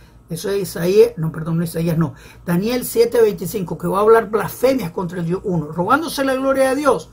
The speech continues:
"Nadie va al Padre excepto por mí", ladrón de la gloria de Dios, Jesús. Viene a perseguir al pueblo de Israel. Eso pasó en el Holocausto, Cruzada, etcétera, etcétera. Ah, viene a cambiar el calendario, porque los cristianos me dicen,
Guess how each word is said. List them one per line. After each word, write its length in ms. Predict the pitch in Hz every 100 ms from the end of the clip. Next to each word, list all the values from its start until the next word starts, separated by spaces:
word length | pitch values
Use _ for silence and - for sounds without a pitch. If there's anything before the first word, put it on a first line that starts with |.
| - - - 175
"Nadie 340 | 180 269 277
va 80 | 285
al 140 | -
Padre 280 | - - 233
excepto 460 | 175 233 - 233 233
por 160 | 202
mí", 180 | 226 180 - -
ladrón 500 | 170 170 185 233 254
de 100 | 226
la 120 | 202
gloria 380 | 185 202 214 208
de 120 | 190
Dios, 240 | 185 208 156
Jesús. 560 | 165 - 214 - - - _ - - - - - - - 165
Viene 240 | 170 214
a 80 | 226
perseguir 340 | 220 - 214
al 60 | 180
pueblo 180 | 202 202
de 40 |
Israel. 260 | 202 170 -
Eso 320 | 214 220 220
pasó 280 | 190 185 185
en 60 | 165
el 100 | 156
Holocausto, 500 | 156 196 190 170 160
Cruzada, 460 | 175 - 190 190
etcétera, 420 | 165 - 180 175
etcétera. 480 | 160 - 170 170 160 - - - - - - -
Ah, 180 | 165 175
viene 200 | 175 202
a 40 | -
cambiar 260 | 214 214
el 60 | 214
calendario, 640 | 226 190 185 226 370 370 - -
porque 220 | - 175
los 120 | 156
cristianos 360 | 170 139 202 262
me 100 | 262
dicen, 220 | -